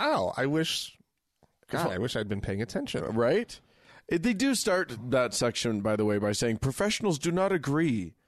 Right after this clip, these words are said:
Speaker 2: on,
Speaker 1: Oh.
Speaker 2: on the causes of homosexual behavior. However, most professional research supports the view that homosexual behavior is learned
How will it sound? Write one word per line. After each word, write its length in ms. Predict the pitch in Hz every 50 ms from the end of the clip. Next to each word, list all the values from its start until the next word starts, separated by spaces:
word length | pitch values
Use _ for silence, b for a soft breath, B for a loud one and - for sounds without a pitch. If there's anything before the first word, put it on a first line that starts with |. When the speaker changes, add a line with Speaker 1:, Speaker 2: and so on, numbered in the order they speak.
| _ _ _ _ _ _ _
Speaker 2:
on, 160 | - 113 120 -
Speaker 1:
Oh. 200 | - 247 - -
Speaker 2:
on 200 | - 120 123 123
the 60 | 120
causes 420 | 117 - - 120 113 110 110 107 101
of 80 | 101 104
homosexual 640 | 123 110 104 - - 110 101 - - 101 98 95
behavior. 500 | 90 101 98 98 98 95 92 95 95 101 b b b b b b b b
However, 640 | - - 170 196 214 262 254 175 135 110 110 117 135 - _ _ _ _ _ _ _ _ _ -
most 420 | - 135 151 190 233 269 269 -
professional 540 | - 277 - - 147 131 117 - 120 110 107
research 680 | 101 98 98 98 - - 98 98 110 123 - - - - _ _ _
supports 600 | - - - - 123 - 156 185 214 214 - -
the 120 | - 185
view 320 | 170 151 170 175 175 175 175
that 200 | 156 165 156 135
homosexual 640 | 127 143 175 196 214 - - 220 196 - - 196 185
behavior 540 | 151 160 151 143 147 143 127 135 139 131 120 b b b b b b b
is 240 | - 170 165 143 147
learned 640 | 156 160 185 190 170 135 110 104 92 87 - -